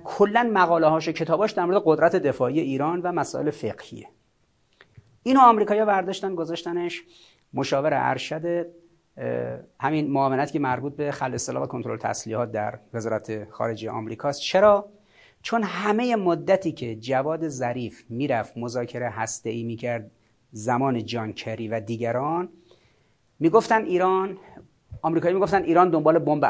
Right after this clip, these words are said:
اتمی و سلاح اتمی. خب رهبر ایران اعلام کرده بود که آقا اصلاً ما دنبال بمب اتم نیستیم، چون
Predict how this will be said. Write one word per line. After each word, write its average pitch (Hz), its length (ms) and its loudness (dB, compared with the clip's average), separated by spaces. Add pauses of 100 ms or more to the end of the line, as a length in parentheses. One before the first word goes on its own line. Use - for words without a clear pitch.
اتمی 117 300 -6
و 127 100 -2
سلاح 110 400 -6
اتمی. - 300 -16 (640)
خب 220 180 8
رهبر 208 280 10
ایران 202 280 2
اعلام 190 280 0
کرده 170 260 -2
بود 180 140 -4
که 180 80 -4
آقا 170 180 2
اصلاً 165 240 -6
ما 170 80 -2
دنبال 160 240 0
بمب 160 200 -2
اتم 151 280 0
نیستیم، 170 360 -2
چون 180 320 -2